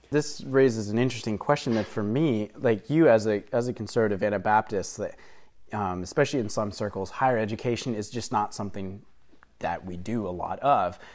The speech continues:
Um, so what, can you walk in with some of that journey as, you know, with, with your beliefs and, and how that, but then at the same time getting a P H D, um, have you found that to be really challenging, or do you feel that it really fits well with, with your worldview and your culture?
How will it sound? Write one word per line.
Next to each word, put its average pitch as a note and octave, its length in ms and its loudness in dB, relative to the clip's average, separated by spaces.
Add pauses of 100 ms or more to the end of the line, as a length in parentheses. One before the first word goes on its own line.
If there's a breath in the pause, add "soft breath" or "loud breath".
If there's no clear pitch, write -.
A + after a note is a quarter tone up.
(180 loud breath)
Um, A#2 340 0
so - 180 4
what, C#3 480 0
can D3 160 2
you F#3+ 240 2 (140)
walk C3+ 580 6
in B2+ 460 0
with A#2+ 220 0
some A#2+ 220 2
of G#2+ 140 0
that A2 240 4
journey G2+ 560 -2
as, G2 400 -2
you A2 100 -4
know, G2 100 -4
with, G2 260 -4
with A2+ 200 -4
your C#3+ 140 2
beliefs G2+ 560 -2
and, F#2+ 400 -4
and F#2+ 260 -8
how G#2+ 180 -2
that, G#2+ 320 0 (180 soft breath)
but B2+ 160 4
then A2+ 160 6
at G#2+ 140 2
the A2+ 60 0
same A2+ 240 0
time G#2+ 220 -4
getting A#2 280 0
a G#2 40 -4
P G2+ 160 -6
H F#2+ 220 -2
D, F2+ 200 -4 (360 soft breath)
um, G#2+ 180 2
have A#2+ 180 0
you D3+ 60 2
found F3 240 2
that D3 80 4
to A#2+ 80 -2
be A#2+ 100 0
really B2 220 6
challenging, C#3+ 540 0
or C3 100 2
do A#2 100 -4
you A2+ 120 0
feel A#2+ 180 2
that G2+ 120 2
it F2+ 40 -4
really G#2 220 0
fits - 340 -6
well F2+ 420 -2
with, G#2 460 -6
with A#2+ 340 -2
your F#2+ 120 -4
worldview F2+ 480 -4
and F#2 100 -10
your E2+ 100 -12
culture? - 420 -14